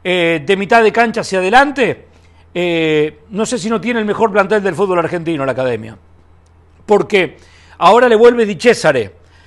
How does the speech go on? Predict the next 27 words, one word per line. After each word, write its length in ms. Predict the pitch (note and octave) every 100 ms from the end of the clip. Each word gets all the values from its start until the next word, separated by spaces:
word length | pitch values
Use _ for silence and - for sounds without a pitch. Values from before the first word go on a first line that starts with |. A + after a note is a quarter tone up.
| _
eh, 320 | F3+ F3 D#3+ E3+
y 100 | F3+
ahora 260 | G#3+ C4+ B3+
le 80 |
vuelve 500 | A3+ C4 C4 B3 - -
Baltasar 460 | G3+ F#3 G3+ A#3+
Rodríguez 680 | A#3 A3 B3+ G#3+ D3+ - - _ _ _ -
allí 560 | - D#3+ A#3 B3 A#3 _ _
para, 520 | G3 F#3+ F#3 F3 - - _
eh, 480 | F3+ E3+ E3 D#3+ -
jugar 340 | - G#3 A#3+ A#3
en 120 | G3+
el 80 | G3
medio 240 | G3+ F#3+
campo. 540 | G3+ D#3 C3+ A#2 G#2 - _ _ -
Y 120 | G#3
tiene 260 | A3 A#3+ A3
a 60 |
Juanfer 680 | - A#3+ G3 D#3 D3+ B2 - - -
en 160 | F#3 G#3
gran 180 | B3
estado, 600 | G#3 - F#3+ D#3 B2+ A2+ - _ -
eh, 140 | F#3 F#3
y 140 | - F3+
tiene 200 | C4+ B3+
a 40 |
Maravilla, 720 | A3+ A3+ B3 - F3 C#3 A#2